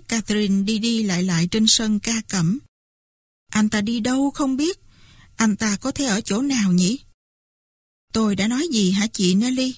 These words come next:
Tôi quên mất rồi. Phải chăng anh ấy bực với thái độ cáu gắt của tôi lúc chiều? Trời ơi, chị hãy nói cho tôi biết, tôi đã nói gì khiến anh ấy buồn. Tôi lạy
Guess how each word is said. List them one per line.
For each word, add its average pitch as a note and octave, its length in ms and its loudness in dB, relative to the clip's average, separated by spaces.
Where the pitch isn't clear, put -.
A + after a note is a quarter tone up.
Tôi A#3+ 120 -2
quên B3 360 0
mất C#4+ 200 -2
rồi. F3 300 0
Phải A3 220 -4
chăng A3 460 0
anh A3 140 2
ấy A#3 180 2
bực G#3+ 220 2
với A#3+ 160 0
thái D4+ 160 -4
độ F#3+ 220 0
cáu A#3+ 240 -6
gắt D4+ 240 -2
của A3 120 -4
tôi G3+ 320 -2
lúc C#4+ 160 -2
chiều? F3 340 2
Trời G3 200 0
ơi, G#3 300 0
chị F#3+ 160 0
hãy G3+ 160 2
nói A3+ 220 0
cho A3+ 100 -4
tôi G#3 180 -2
biết, B3 260 -2
tôi A3 140 -2
đã G3 120 0
nói A#3+ 300 0
gì G#3 280 2
khiến C#4 260 -2
anh A3 140 2
ấy A#3+ 140 0
buồn. F#3+ 360 0
Tôi C4 120 -2
lạy F#3+ 260 -2